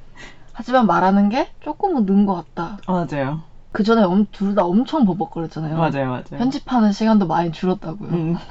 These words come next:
Speaker 1: <laughs> 그런 정도의 소소한 발전을 이루고 있는 신의, 신의, 위신의입니다.
Speaker 2: 그리고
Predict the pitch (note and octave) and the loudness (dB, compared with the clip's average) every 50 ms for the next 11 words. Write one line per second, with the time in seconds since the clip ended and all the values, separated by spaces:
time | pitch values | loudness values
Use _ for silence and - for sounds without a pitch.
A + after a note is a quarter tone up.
0 | C4 - - - G3+ - G#3 - - B3 A3 - - - - - - - - - | -2 -2 0 -2 2 2 2 0 0 -6 -6 -6 -14 -18 -18 -18 -18 -18 -10 -2
1 | - G3+ G#3+ A#3 A#3+ A#3+ A#3 A3 G3+ F#3 F#3 F#3 F3+ F#3+ F#3+ F#3+ F#3 F#3 F#3 - | 2 4 4 6 6 6 4 4 2 2 2 0 2 2 2 2 2 2 0 -2
2 | G3+ G#3 G#3 G#3+ G3+ G3 G3 F#3+ F#3 F3+ F3 E3+ - - - E3+ F3 E3+ - - | -4 -2 0 2 2 4 4 4 2 0 -2 -4 -6 -6 -4 -4 -4 -4 -2 -2
3 | F#3+ F#3 F#3 E3 D#3 F3 F3 G3 F#3 F3 D#3+ D#3+ D#3+ D#3 D#3 D#3 E3 F3+ G3+ - | 0 0 0 0 0 0 0 0 0 0 -2 -2 -2 -2 -4 -4 -2 -4 -4 -6
4 | - - - - A3+ A3+ A#3 G#3+ - G#3 G3 F#3+ F3 F3 F#3 F3+ - - F#3+ F3 | -8 -14 -6 -2 2 2 2 4 4 4 4 4 4 4 2 2 2 0 0 0
5 | E3+ E3 E3 E3+ D#3+ F#3+ F#3+ - - - - - - - - - - - - - | 0 -2 -4 -4 -6 -8 -10 -10 -10 -18 -20 -20 -20 -20 -20 -18 -16 -14 -14 -14
6 | - - - - - - - F#3+ F#3+ F3+ | -16 -18 -20 -20 -14 -4 0 2 2 2